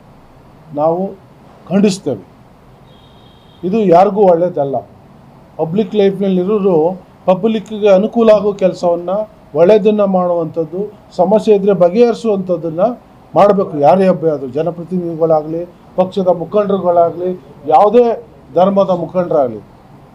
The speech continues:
ಎಲ್ಲರೂ ಕೂಡ ಶಾಂತಿ ಕಾಪಾಡಲಿಕ್ಕೆ ಎಲ್ಲರೂ ಮುಂದೆ ಬರಬೇಕು. ಆದ್ರೆ ಇಲ್ಲಿ ಅಂಥದ್ದು ನಡೀತಾ ಇಲ್ಲ.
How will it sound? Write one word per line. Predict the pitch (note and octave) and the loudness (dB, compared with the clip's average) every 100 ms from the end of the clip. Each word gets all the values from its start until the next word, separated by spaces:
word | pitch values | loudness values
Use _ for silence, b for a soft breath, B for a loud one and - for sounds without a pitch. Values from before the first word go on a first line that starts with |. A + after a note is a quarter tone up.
| - D#3 | -6 0
ಎಲ್ಲರೂ | G#3+ B3+ | 2 2
ಕೂಡ | B3 A#3 A#3+ A#3 - - - | 2 2 4 2 -4 -20 -6
ಶಾಂತಿ | - F#3+ A3 A3 | 0 2 0 -2
ಕಾಪಾಡಲಿಕ್ಕೆ | - G3 G3 F#3 F3+ F#3 G#3+ | 0 0 2 0 -2 -4 -2
ಎಲ್ಲರೂ | G3 E3+ G3 F#3+ - - - _ _ - - - - - E3+ | -2 -2 -4 -6 -10 -20 -20 _ _ -20 -20 -20 -20 -20 -4
ಮುಂದೆ | F#3 G#3 G#3 | 2 4 4
ಬರಬೇಕು. | D3 D3 D#3+ C#3+ C#3 C#3+ | 0 -4 -4 -4 -4 2
ಆದ್ರೆ | G3 A#3 A#3+ | 2 4 0
ಇಲ್ಲಿ | A#3 B3 A#3 | 0 0 2
ಅಂಥದ್ದು | A3 G3+ B3 A#3+ A3+ | 2 2 0 0 -2
ನಡೀತಾ | A3 A3+ | -6 -2
ಇಲ್ಲ. | G#3 F3+ | 0 0